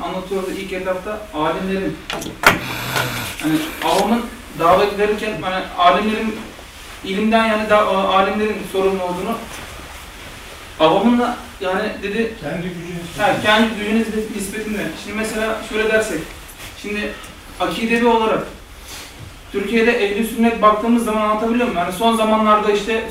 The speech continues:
Speaker 1: Suud'da okuyanlar, işte onları biraz çekersek şöyle demek istiyorum. Bizim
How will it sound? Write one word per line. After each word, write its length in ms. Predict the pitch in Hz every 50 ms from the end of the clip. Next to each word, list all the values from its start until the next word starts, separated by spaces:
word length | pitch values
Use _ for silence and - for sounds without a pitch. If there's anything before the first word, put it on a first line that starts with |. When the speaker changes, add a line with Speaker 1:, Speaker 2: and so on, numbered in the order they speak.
| -
Speaker 1:
Suud'da 300 | - 214 220 202 - 202
okuyanlar, 500 | 202 196 196 196 208 202 196 190 175 170 170 165 -
işte 240 | - - 190 190 190 185 - - - - - - - - - - - - - - - - - - -
onları 400 | 202 202 208 208 226 226 226 226 - - - - - - - - - - 185
biraz 260 | 196 208 214 214 214 - - - - - - - - - - - - - - - -
çekersek 480 | 196 196 - 233 233 226 233 240 233 - - - - - - - - - - - - - - - - - - - - - - - - - -
şöyle 240 | - 226 226 226 220
demek 180 | 214 202 190 -
istiyorum. 280 | 202 202 214 233 240 247 - - - - - - - - - - - - - - - - - - - - - - - - - - - - - - - 180
Bizim 320 | 202 208 247 233 - -